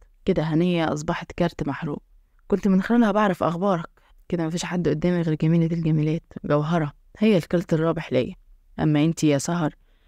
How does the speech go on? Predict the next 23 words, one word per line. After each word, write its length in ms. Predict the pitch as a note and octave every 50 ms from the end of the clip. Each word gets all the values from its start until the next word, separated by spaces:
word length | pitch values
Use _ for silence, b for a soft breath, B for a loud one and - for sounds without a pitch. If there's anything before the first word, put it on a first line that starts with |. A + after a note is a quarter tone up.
| _ _ _ -
وتغييرك 500 | F3+ - E3 C#3+ D#3+ F3 F3+ F#3 - -
معايا، 380 | D#3 D3 D#3+ F3 F3+ E3+ E3+ - _ _ _ _ _ _ _ _ _
فده 220 | - F#3 F#3 G#3
مش 220 | G#3+ G3+ F3+ - E3+
هعديه 360 | D3 D3 D3+ D3+ D#3+ F#3 F3+
ليكي 280 | E3 E3 - - - _ _ _ - -
بأي 320 | F3+ - - F#3 F#3 F3
تمن. 260 | - E3 D3 C#3+ C#3+ E3 - _ _ _ _ _ _ _ _
لازم 280 | F3+ F#3 F3+ E3+ E3 E3
أكمل 280 | D#3+ - F3+ F3+ F3
التمثيلية 640 | F3 - - D3 C3+ - - F3 E3 E3 D#3+ E3 D#3 - _ _ -
والكسبان 520 | - E3 - - D3+ D3+ D#3 E3 E3+ E3
اللي 180 | D#3+ D#3 D#3+ D#3+
يضحك 280 | D#3+ - - D#3+ -
في 40 | -
الآخر." 340 | - - - D#3 - - _ _ _ _ _ _ _ _ _ _ _ _ -
ليرن 300 | F#3+ F3+ F3+ G#3 C4 D#4+ D4
هاتفه 340 | A#3 F#3 - G#3+ - - F#3
مرة 300 | E3 D#3+ D#3+ D#3+ - -
أخرى، 240 | A3 - - F#3+ F#3
وكان 280 | F#3 - - B3+ B3+
المتصل 540 | G#3+ F3 E3 E3 D#3+ - - A#3+ - G3+ F3+
خاله 380 | - - F3+ F3+ G3 A#3 A#3